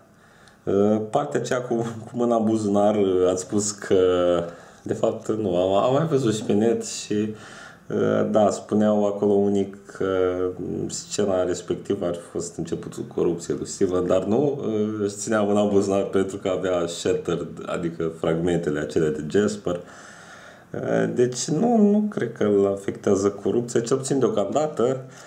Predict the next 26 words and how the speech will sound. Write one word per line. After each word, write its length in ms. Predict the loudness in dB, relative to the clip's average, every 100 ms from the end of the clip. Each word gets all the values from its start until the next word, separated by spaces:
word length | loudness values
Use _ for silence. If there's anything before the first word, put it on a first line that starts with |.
| -20 -8
dar, 220 | -2 0
na, 240 | 0 0 0
această 760 | 0 0 0 2 2 2 -2 -10 -20 _ _ -20 _ _ _ -14 -4
transformare 720 | -2 -2 -2 0 2 0 0
prin 260 | -2 -6 -2
care 200 | -2 -2
trece 460 | -2 -2 -2 -4
el 240 | 0 0 -2
este 220 | -4 -4
destul 420 | -2 -4 -4 -4
de 80 | -2
importantă 840 | -4 -4 -4 -2 -2 -2 0 -2
și 380 | -2 -8 -6 -4 -2 -2 -4 -14 -20 -20 -12
o 60 | -10 -6
vedem 340 | -2 -2 -2 -4
că 300 | -2 0 -2 0
efectiv 480 | 0 2 0 2 2
îl 80 |
schimbă 640 | 0 0 0 2 0 -2 -6 -14 -20 -20 -20 -12
și 160 | 0
în 180 | 2 4
Mister 320 | 2 2 2
Universe 560 | 2 2 2 2 0 -2
și 80 | -2
în 100 | -2
Fragments. 680 | -2 -2 0 -2 -6 -10